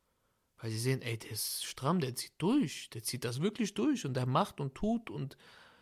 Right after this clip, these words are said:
ackert und ist voll dabei.“ Und die wollen das gerne auch, aber sie schaffen es nicht. Und du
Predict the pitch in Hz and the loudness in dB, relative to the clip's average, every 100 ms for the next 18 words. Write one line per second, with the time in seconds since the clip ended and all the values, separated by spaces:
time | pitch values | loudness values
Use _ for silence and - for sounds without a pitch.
0 | _ _ 180 190 - 196 196 220 143 139 | _ _ 4 4 4 2 0 -4 -4 -4
1 | - - - _ _ _ _ 131 - - | -8 -12 -12 _ _ _ _ 0 2 10
2 | 196 185 160 160 170 127 - _ _ _ | 10 12 6 6 6 2 -8 _ _ _
3 | _ _ _ _ _ _ _ _ _ _ | _ _ _ _ _ _ _ _ _ _
4 | _ _ _ _ _ _ _ _ _ _ | _ _ _ _ _ _ _ _ _ _
5 | _ _ _ _ _ _ _ _ 127 113 | _ _ _ _ _ _ _ _ -8 -6
6 | 117 110 110 113 113 - 123 127 139 139 | -8 -8 -6 -4 -6 -4 -2 0 0 -2
7 | - _ - 113 107 110 117 - 151 - | -6 _ -8 -6 -6 -4 -4 -2 -2 -2
8 | 127 110 117 - - _ _ _ _ _ | -4 -4 -10 -12 -16 _ _ _ _ _
9 | _ _ _ _ _ _ _ _ _ _ | _ _ _ _ _ _ _ _ _ _
10 | _ _ _ _ _ _ _ _ _ _ | _ _ _ _ _ _ _ _ _ _
11 | _ _ _ _ _ - - 117 113 123 | _ _ _ _ _ -14 -6 -6 -4 0
12 | 135 170 | 0 0